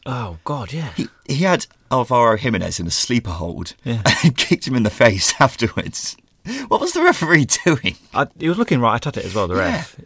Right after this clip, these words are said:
Speaker 1: He, he had it spot on, and there's been, this weekend's been full of crap refereeing decisions in the penalty box.
Speaker 2: Mm.
Speaker 1: Like last se-, last weekend, there was loads of penalties.
Speaker 2: Yeah.
Speaker 1: There was tons, 'cause obviously,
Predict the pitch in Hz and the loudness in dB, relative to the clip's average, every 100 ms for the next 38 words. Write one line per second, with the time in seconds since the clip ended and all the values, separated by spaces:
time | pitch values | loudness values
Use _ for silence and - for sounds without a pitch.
0 | - 120 123 117 123 101 123 92 85 _ | -12 -6 -4 -4 -4 -2 -2 -2 -6 _
1 | _ _ - - - - 90 87 85 87 | _ _ -16 -12 -8 -6 -4 -4 -4 -6
2 | 90 82 - _ - 98 - 147 98 - | -8 -10 -14 _ -8 -6 -2 -2 -2 -4
3 | 120 107 90 95 82 78 - 90 80 80 | -4 -6 -6 -8 -8 -14 -10 -8 -8 -10
4 | _ _ _ _ - - - - 85 73 | _ _ _ _ -14 -12 -10 -10 -10 -12
5 | 73 76 82 85 85 80 80 78 80 76 | -14 -14 -14 -14 -14 -12 -12 -12 -14 -14
6 | 78 - - 85 80 - 113 143 160 - | -14 -14 -8 -8 -8 -4 -2 -2 -2 -4
7 | - 160 - 113 85 80 80 - _ - | -4 -4 -2 -4 -4 -8 -12 -16 _ -14
8 | 190 202 214 - - 156 85 - - _ | -10 -8 -8 -8 -10 -10 -14 -18 -20 _
9 | - 113 160 - 220 - 139 170 165 113 | -16 -12 -10 -6 -6 -4 -6 -6 -6 -8